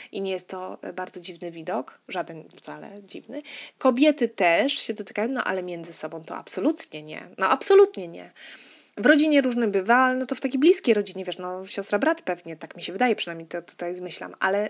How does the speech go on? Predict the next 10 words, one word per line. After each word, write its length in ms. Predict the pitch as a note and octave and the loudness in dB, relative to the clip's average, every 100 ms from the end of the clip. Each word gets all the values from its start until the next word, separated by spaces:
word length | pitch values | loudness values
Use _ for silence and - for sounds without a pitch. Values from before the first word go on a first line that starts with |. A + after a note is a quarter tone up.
| A3 | -6
no 120 | G#3+ | -10
chciałam 320 | - G#3 G#3 | -4 -2 -2
tak 180 | G3+ - | -6 -12
nakreślić, 400 | G3+ A3 G#3 - | -8 -8 -8 -6
jak 140 | - | -2
<laughs> 20 | |
wygląda 320 | A3+ G3+ F#3+ G3 | -2 -2 -8 -8
sytuacja. 360 | - F3 E3+ | -8 -8 -6
No 80 | G3 | -4
i, 140 | D4 | -4